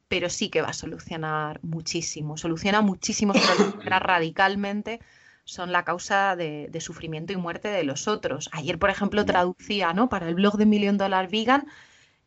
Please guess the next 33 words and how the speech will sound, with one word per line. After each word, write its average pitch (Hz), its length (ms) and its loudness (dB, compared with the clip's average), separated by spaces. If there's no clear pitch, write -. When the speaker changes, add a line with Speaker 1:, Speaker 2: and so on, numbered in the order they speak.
Speaker 1:
eh, 170 640 2
que 175 80 0
todavía 160 340 4
no 175 80 2
lo 175 60 4
hemos 170 160 -4
subido 170 240 2
en 170 80 -2
español, 170 400 2
pero 175 140 -2
supongo 165 380 -4
que 165 120 -4
cuando, 156 800 -4
cuando 170 480 2
pueda 175 340 8
Joan, 175 540 4
cuando 165 200 -4
podáis, 165 280 0
Joan, 180 160 0
y 170 100 -4
tú 175 120 -2
editar 165 340 0
este 175 200 -8
episodio, 170 500 0
quizá 175 320 0
ya 180 140 2
nuestro 170 280 -6
compañero 160 840 0
Flavian 170 380 2
sí - 140 -8
lo 170 100 4
haya 170 200 4
subido. 196 460 4